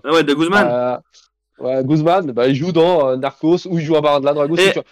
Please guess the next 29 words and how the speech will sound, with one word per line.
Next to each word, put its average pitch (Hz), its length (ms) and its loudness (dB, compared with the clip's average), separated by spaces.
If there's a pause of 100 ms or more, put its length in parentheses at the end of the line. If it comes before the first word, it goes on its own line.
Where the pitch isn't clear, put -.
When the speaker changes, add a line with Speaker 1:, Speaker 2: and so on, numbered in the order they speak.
(140)
Speaker 1:
attends, 190 220 2
Speaker 2:
Ils 254 60 6
ont, - 20 6
Speaker 1:
on - 40 4
l'a 175 100 4
pas 196 180 2
Speaker 2:
j'ai 233 60 0
Speaker 1:
dit, 311 60 2
mais 254 40 2
tu 208 60 2
Speaker 2:
l'impression 190 160 0
Speaker 1:
sais 254 100 2
Speaker 2:
que - 60 2
Speaker 1:
qu'ils 196 140 2
ont 180 60 0
fait 170 160 -2
une 170 120 -2
suite, - 480 -6 (340)
enfin, 151 140 -4
une 151 80 -10 (120)
pseudo-suite 190 760 -4 (500)
de 143 160 -4
Carlitos 156 500 -2
Way. 151 280 -6 (720)
C'est 233 120 -8
pas 247 140 2
vraiment 214 220 2
une 196 100 -4
suite, 196 300 -8